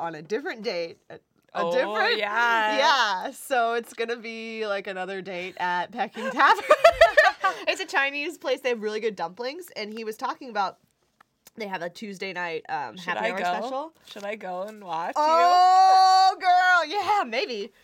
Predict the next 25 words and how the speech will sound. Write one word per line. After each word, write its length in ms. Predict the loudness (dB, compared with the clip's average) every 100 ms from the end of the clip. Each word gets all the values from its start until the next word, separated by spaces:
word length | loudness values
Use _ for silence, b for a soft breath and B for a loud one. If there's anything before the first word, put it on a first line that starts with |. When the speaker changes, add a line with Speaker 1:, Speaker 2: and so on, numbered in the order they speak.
| b
Speaker 1:
'Cause 160 | -4
this 180 | -2 -4 0
actually, 360 | 2 2 0 -4
yeah, 280 | 0 0 0
if 100 | -6
you 80 | -4
guys 200 | -6 -6
remember, 480 | -10 -10 -6 -4 -4
I 80 | -4
talked 220 | -6 -8
about 160 | -8 -8
this 140 | -10
a 40 | -14
little 220 | -8 -4
bit. 280 | -4 -6 -8
The 80 |
last 280 | -6 -6 -6
time 120 | -8 -10
I 60 |
went 180 | -10 -10
to 80 | -6
that, 380 | -2 -2 -4 -8 _ -12
Yeags 800 | -6 -4 -4 -6 -10 -16 -20 -20 _ _ _ _ _ _ -14
was 200 | -14 -10
also 760 | -4 -4 -4 -4 -4 -4 -8